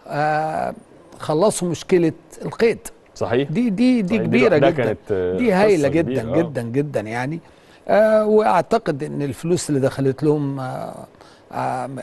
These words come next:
Speaker 1: من كهربا دي برضه هتساعدهم بشكل كبير
Speaker 2: في دفع
Speaker 1: جدًا.
Speaker 2: غرامات تانية.
Speaker 1: لكن أنا أتمنى إن يكون في تدقيق في الاختيارات.
Speaker 2: مم.
Speaker 1: اختيارات اللعيبة يكون فيها تدقيق. أنا ما أخليش، آه،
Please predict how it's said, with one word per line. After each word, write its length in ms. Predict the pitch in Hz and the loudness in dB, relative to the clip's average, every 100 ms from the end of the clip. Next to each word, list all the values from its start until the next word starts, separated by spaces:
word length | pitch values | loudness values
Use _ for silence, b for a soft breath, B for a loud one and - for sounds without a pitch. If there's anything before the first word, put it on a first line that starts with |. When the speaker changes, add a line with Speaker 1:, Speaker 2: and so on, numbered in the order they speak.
| - | -6
Speaker 1:
من 180 | 139 135 | -4 0
كهربا 420 | 139 127 147 135 | 2 4 4 2
دي 160 | 143 | 2
برضه 360 | 131 147 151 127 | 2 2 2 -2
هتساعدهم 580 | - - 127 139 - 123 | -8 -4 0 0 0 -4
بشكل 340 | - 139 120 | -2 -6 -4
كبير 220 | 113 123 | -4 0
Speaker 2:
في 80 | 117 | 4
دفع 100 | 110 120 120 | 4 4 2
Speaker 1:
جدًا. 0 | |
Speaker 2:
غرامات 300 | 104 107 113 - | 4 2 0 0
تانية. 180 | 95 82 - | -2 -4 0
Speaker 1:
لكن 340 | 233 214 233 - | 2 2 -2 0
أنا 240 | 226 220 | 0 2
أتمنى 360 | 196 - 156 110 - _ _ _ _ - - | 0 0 0 -2 -12 _ _ _ _ -12 -2
إن 80 | 139 | 0
يكون 240 | 139 202 | 2 0
في 260 | - 220 220 208 - - - | 2 2 2 -2 -14 -20 0
تدقيق 800 | 202 196 - - 214 185 - - - _ b b b - | 2 2 0 -2 2 2 0 -14 -16 _ b b b -4
في 100 | 151 | 0
الاختيارات. 680 | 151 - 160 151 131 - - - | 2 2 2 2 0 -4 -18 -10
Speaker 2:
مم. 200 | 104 90 76 _ | -8 -6 -10 _
Speaker 1:
اختيارات 540 | - - 147 143 160 - | -14 0 2 4 0 -2
اللعيبة 440 | 139 131 170 185 | -2 -2 -2 -2
يكون 240 | 147 - 147 | -4 -4 -8
فيها 280 | - 175 147 | -2 -2 0
تدقيق. 640 | 165 135 - 170 139 - - b b b b 175 | -2 -2 -2 -2 -2 -6 -20 b b b b -2
أنا 200 | 175 180 | 2 2
ما 140 | 170 | 2
أخليش، 760 | - 165 170 214 233 - - 160 | 2 2 4 6 4 2 2 4
آه، 720 | 151 139 143 139 143 139 | 4 4 2 0 0 -2